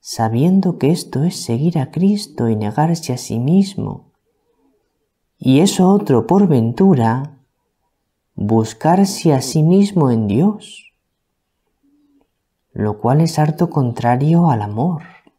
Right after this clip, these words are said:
Porque buscarse a sí en Dios es buscar los regalos y recreaciones de Dios.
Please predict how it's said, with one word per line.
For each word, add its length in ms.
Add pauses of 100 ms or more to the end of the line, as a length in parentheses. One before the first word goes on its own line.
(2500)
Porque 320
buscarse 840
a 120
sí 340
en 180
Dios 920 (1500)
es 300
buscar 760
los 300
regalos 800
y 40
recreaciones 960
de 80
Dios. 800